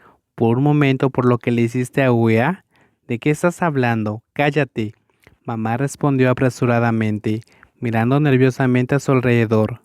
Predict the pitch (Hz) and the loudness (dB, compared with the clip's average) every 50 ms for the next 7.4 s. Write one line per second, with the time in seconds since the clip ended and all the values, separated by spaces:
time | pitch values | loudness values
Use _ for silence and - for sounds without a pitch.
0 | _ - - 120 120 123 117 - 123 117 - - 120 120 127 131 143 143 143 143 | _ -8 -4 -2 -2 -2 -2 -2 -4 -6 -2 0 2 2 4 4 2 2 0 -2
1 | 139 - - 135 131 127 131 131 139 143 139 139 127 - - 131 127 123 - - | -2 -4 -2 -2 -2 0 0 0 0 0 -2 -2 -4 -4 -2 -4 -4 -4 -6 -8
2 | 127 117 - - 135 135 139 135 - - 131 123 120 113 113 - 127 123 123 120 | -10 -6 -2 0 2 2 2 0 0 0 0 2 2 2 0 0 0 -2 -2 -2
3 | - - 135 131 120 - - 139 143 147 147 - 147 139 131 - - 135 131 135 | -4 -10 -12 -12 -10 -6 -2 0 0 0 0 -2 -4 -4 -4 -4 -2 -2 0 0
4 | 127 - 131 127 123 120 - - 131 131 139 139 135 127 - - - 131 120 123 | -2 -2 -2 -2 -2 -2 -2 -2 -2 0 0 0 0 -2 -4 -4 -4 -4 -2 -2
5 | 123 120 117 117 - - - 117 110 107 107 107 110 - _ _ _ _ _ - | -2 -2 -2 -4 -6 -6 -6 -4 -4 -4 -6 -6 -8 -12 _ _ _ _ _ -20
6 | - - - _ _ _ - - - 147 156 165 151 151 139 147 143 139 131 120 | -20 -20 -20 _ _ _ -8 -2 0 2 2 4 2 2 2 2 2 2 2 0
7 | 127 120 110 113 117 110 107 104 | 0 -2 -2 -2 -2 -2 -2 -2